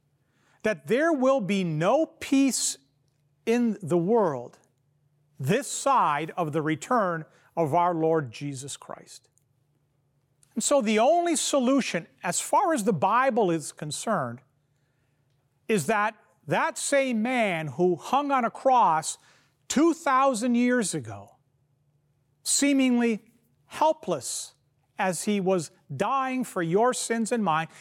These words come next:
he will descend from the skies to set things straight. But this time, the Bible says, he comes not as a lamb, but as the lion of the tribe of Judah.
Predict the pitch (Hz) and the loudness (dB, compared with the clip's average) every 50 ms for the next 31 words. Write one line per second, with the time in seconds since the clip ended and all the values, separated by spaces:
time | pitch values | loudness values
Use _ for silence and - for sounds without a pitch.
0 | - - - 254 277 294 302 302 240 247 240 240 233 226 240 - - _ - 147 | -20 -4 0 2 4 4 2 2 2 2 2 4 4 2 0 -6 -12 _ -10 -4
1 | - 190 - - - - - 247 247 262 262 269 269 247 254 220 - _ _ _ | -2 -2 -2 0 -2 0 0 0 2 2 2 0 0 0 -2 -4 -6 _ _ _
2 | _ - - - 226 220 220 214 190 202 185 - - - - - 254 233 190 160 | _ -20 -6 -2 0 2 2 2 0 -2 -2 -2 -4 -4 -2 0 2 2 4 2
3 | 135 123 120 117 120 131 131 - - - - _ _ _ _ _ _ _ _ _ | 2 0 -2 -6 -10 -14 -16 -16 -18 -18 -20 _ _ _ _ _ _ _ _ _
4 | _ _ _ _ _ _ _ _ _ - 151 - - - 190 160 - - - 165 | _ _ _ _ _ _ _ _ _ -10 -8 -6 -4 -2 -4 -4 -4 -6 -8 -8
5 | 160 160 147 - - - - - 160 143 120 120 - _ _ _ _ _ _ _ | -6 -6 -6 -8 -10 -12 -10 -10 -10 -10 -12 -16 -20 _ _ _ _ _ _ _
6 | _ _ _ _ _ _ _ _ _ _ _ _ _ _ _ _ _ _ _ _ | _ _ _ _ _ _ _ _ _ _ _ _ _ _ _ _ _ _ _ _
7 | _ _ _ _ _ 220 165 123 139 160 277 349 - - - - 214 196 180 160 | _ _ _ _ _ -6 -4 -2 -2 -2 -2 -2 -2 -6 -4 -2 -2 -2 0 -2
8 | 143 139 127 120 135 123 120 107 120 117 - - - - - - - - - _ | -4 -6 -4 -2 -2 -2 -2 -4 -8 -12 -14 -14 -14 -18 -20 -20 -20 -20 -20 _
9 | _ _ _ _ _ _ _ _ _ _ _ _ _ _ _ _ - 220 - - | _ _ _ _ _ _ _ _ _ _ _ _ _ _ _ _ -4 -4 -4 -2
10 | - 220 226 196 143 135 160 175 196 220 240 254 226 196 180 180 151 117 156 160 | -2 -2 -2 -2 -2 -4 0 2 2 2 2 2 0 0 0 0 0 -2 -2 -2
11 | 151 151 180 233 285 294 277 240 180 143 131 123 120 120 139 - _ _ _ _ | -2 0 0 0 0 0 0 0 0 -2 -2 -4 -6 -8 -12 -14 _ _ _ _
12 | _ _ _ _ _ _ _ _ _ - 135 190 196 220 208 190 190 190 151 135 | _ _ _ _ _ _ _ _ _ -4 -2 -2 -2 0 0 0 0 -2 -2 -2
13 | 139 175 160 151 156 185 226 254 277 269 247 214 196 175 165 143 120 151 - - | -2 -2 0 0 2 4 4 4 4 2 2 2 2 0 -2 -2 -4 -8 -10 -4
14 | - 196 175 165 160 139 131 139 123 117 113 131 175 233 254 214 143 113 104 107 | -2 0 0 0 0 -2 -6 -8 -10 -8 -4 -2 0 2 2 0 0 -2 -8 -14